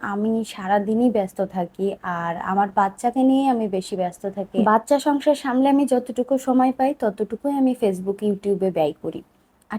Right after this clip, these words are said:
TikTok-এ আমি খুব বেশি অ্যাক্টিভ থাকি না। যাই হোক, তোমরা এই যে মাঝে মাঝে আমাকে বলো না যে, "আপু, তুমি তো কোনো কাজ করো না, তুমি শুধু কাপড় ভাঁজ করো।" তো আসলে ভিডিও করার সময় কি আমি সব কিছু দেখাবো নাকি? একটা কনটেন্ট বানাতে কিন্তু অনেক সময় ব্যয় হয়,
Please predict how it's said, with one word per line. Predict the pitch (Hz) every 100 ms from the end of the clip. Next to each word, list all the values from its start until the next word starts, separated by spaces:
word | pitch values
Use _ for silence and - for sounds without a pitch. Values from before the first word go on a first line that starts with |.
| -
TikTok-এ | 254 - 277 269
আমি | 277 277
খুব | - 262 -
বেশি | 247 247
অ্যাক্টিভ | 220 196 - 180
থাকি | - 196 196
না। | 170 180 - _ _ _ -
যাই | 233 240 233
হোক, | 202 226 _ _ _ _
তোমরা | 247 240 240
এই | 233
যে | 214 233
মাঝে | 214 208 226
মাঝে | 220 214 226
আমাকে | 220 214 208 214
বলো | 208 196 208
না | 233 220 185
যে, | 185 185
"আপু, | 185 208
তুমি | 233 233 233
তো | 240
কোনো | 226 233
কাজ | 233 226 226
করো | 202 190
না, | 185 175
তুমি | 175 196 190
শুধু | 196 220
কাপড় | 220 196 190
ভাঁজ | 180 190 -
করো।" | 180 170 175
তো | 185
আসলে | 185 185 220 220 247
ভিডিও | 202 226 262 277
করার | 262 262
সময় | 262 269 262
কি | 262 262
আমি | 247
সব | 233 208 -
কিছু | 208 -
দেখাবো | 214 214 226 220
নাকি? | 240 202 196 180 - _
একটা | 202 - 262
কনটেন্ট | 240 202 196 220 220
বানাতে | 233 233 240
কিন্তু | 240 247 185 190 -
অনেক | 208 226 240
সময় | - 185 196 220
ব্যয় | 185 165 165
হয়, | 175